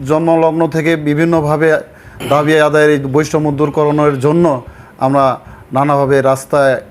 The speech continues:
প্রেস ক্লাবে, বিভিন্ন জায়গায় আমরা আন্দোলন করে আমাদের বৈষম্য অনেকটা দূর করেছি, কিন্তু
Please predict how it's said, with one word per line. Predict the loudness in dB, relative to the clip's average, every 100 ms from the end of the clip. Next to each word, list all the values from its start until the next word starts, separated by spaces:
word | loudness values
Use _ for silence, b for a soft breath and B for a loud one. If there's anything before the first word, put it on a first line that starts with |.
| B -8
প্রেস | -4 -4 0
ক্লাবে, | 0 0 0
বিভিন্ন | 0 -2 0 0
জায়গায় | 0 2 0
আমরা | 0 0
আন্দোলন | 0 0 0 0
করে | 0 2 2
আমাদের | 0 -2 -2 -2 -2
বৈষম্য | -4 -4 -4
অনেকটা | -4 -4 -2 -2 -4 B B -4
দূর | 0 0
করেছি, | 2 0 -2
কিন্তু | -2 0 0